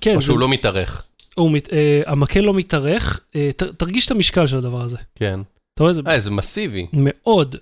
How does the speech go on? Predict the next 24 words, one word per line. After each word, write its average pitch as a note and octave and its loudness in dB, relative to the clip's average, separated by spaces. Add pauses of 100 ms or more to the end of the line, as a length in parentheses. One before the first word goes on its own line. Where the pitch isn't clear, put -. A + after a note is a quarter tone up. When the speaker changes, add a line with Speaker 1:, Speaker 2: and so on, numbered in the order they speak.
(120)
Speaker 1:
ויש E3 0
לו G3 2
Speaker 2:
זה - -2
Speaker 1:
פה F#3+ 4
Speaker 2:
אני F3+ 4
יכול C3+ -2
כאילו C#3+ -6
להכות C3 -2
מחבלים E3 0
עם A2 0
הדבר F#2 2
Speaker 1:
אתה G2+ 2
Speaker 2:
הזה. C3 2
Speaker 1:
יכול C#3+ 2
בהחלט. F#3+ 2
Speaker 2:
איך, D4+ 2
תקשיב, D#3 -2 (160)
נגיד D#3 -4
יהיה C#3+ 2
פיגוע, B2+ 0 (180)
אוקיי, B2+ 0
Speaker 1:
כן. A#2+ -2
Speaker 2:
חלילה, D#3 -2 (220)
ו-, A#2 -2